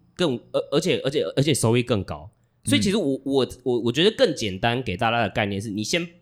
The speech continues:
Speaker 1: 好，DeFi，DeFi，对，它都是，反正都是一些金融平台，
Speaker 2: 嗯。
Speaker 1: 然后你要知道的是它是没有中心化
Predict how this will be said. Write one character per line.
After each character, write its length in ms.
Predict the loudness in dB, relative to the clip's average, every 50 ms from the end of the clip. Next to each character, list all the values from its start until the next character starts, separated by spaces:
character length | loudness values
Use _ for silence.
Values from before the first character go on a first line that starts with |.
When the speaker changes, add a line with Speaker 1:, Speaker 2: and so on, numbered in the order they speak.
| _ _ _ _ _ _ _ _ -6
Speaker 1:
好， 160 | -4 -4 -4
DeFi，DeFi， 800 | -2 -4 -4 -2 0 2 2 2 0 -2 -4 -2 -2 0 -2 0 0
对， 200 | 0 -2 -2 -2 -2
它 140 | -2 -2 -2
都 100 | -2 -2
是， 140 | -2 -4 -2
反 180 | -2 -2 -2
正 160 | -2 -2 -2 -4 -10 _ _
都 140 | -2 -2 0
是 100 | 0 -2
一 80 | -2 -2
些 140 | -2 -4
金 160 | -2 -2 -2 -2
融 180 | -2 -2 -2
平 200 | -4 -6 -8 -8
台， 260 | -10 -10 -10 -14 -20 _ _ _ _ _
Speaker 2:
嗯。 60 | -2
Speaker 1:
然 100 | 0 2
后 240 | 4 2 2 0 -4 -10 -4
你 80 | -2
要 140 | 0 0 0
知 100 | 0 0
道 140 | 2 2 2
的 20 | 0
是 80 | -2
它 140 | -4 -4 -4
是 100 | -2 -2
没 140 | 0 0 0
有 140 | 0 -2 -2
中 200 | -4 -4 -4 -4
心 240 | -6 -6 -8 -8 -4
化 240 | -2 -2 -2 -4